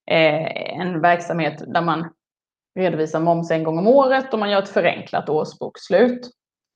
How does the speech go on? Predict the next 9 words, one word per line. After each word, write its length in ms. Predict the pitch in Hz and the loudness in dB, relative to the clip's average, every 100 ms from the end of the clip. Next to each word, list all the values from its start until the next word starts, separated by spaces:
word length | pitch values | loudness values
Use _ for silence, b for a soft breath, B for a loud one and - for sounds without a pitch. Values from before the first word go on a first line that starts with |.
| _ _ _ - | _ _ _ -2
Och 140 | 196 | 2
det 220 | 202 175 | 4 4
vanligaste 540 | 196 220 196 175 175 220 | 6 6 4 2 2 2
är 140 | 180 | 2
också 240 | 180 - 160 | 0 -2 -6
att 120 | - | -4
man 140 | 180 | -4
har 180 | 190 165 | -2 -4
sin, 360 | 165 175 165 | -2 -4 -4